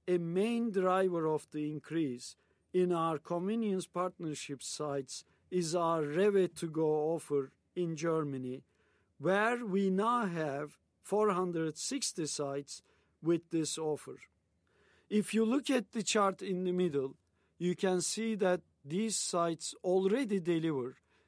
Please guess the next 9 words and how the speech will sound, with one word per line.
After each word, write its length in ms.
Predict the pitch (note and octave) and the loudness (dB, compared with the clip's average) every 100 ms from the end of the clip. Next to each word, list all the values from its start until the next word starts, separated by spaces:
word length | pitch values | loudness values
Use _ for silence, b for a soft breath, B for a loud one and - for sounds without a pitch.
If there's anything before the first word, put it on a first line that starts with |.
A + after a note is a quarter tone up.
| - | -6
significantly 960 | - A3 G3 C4 A#3 G#3 G3+ F3+ F3 | 0 0 0 -4 -2 0 0 0 -2
higher 520 | E3+ D3+ E3 D#3+ D3+ D3+ | 0 0 0 2 2 2
earnings 600 | D3 D3 C#3+ C#3 - - | 2 0 -2 -6 -8 -4
than 300 | D3+ D3+ D3+ _ | -4 -4 -6 _
an 220 | E3 D#3+ - | -6 -6 -2
average 480 | G3 G#3 G3 F3 - | 2 4 4 0 -2
industry 680 | F3 D#3+ C#3+ B2+ - B2+ B2 | -4 -2 -2 -4 -6 -8 -8
site, 440 | - C3+ C#3 - b b b b b | -8 -6 -8 -10 b b b b b
and 320 | A3+ B3 A#3+ | 0 2 0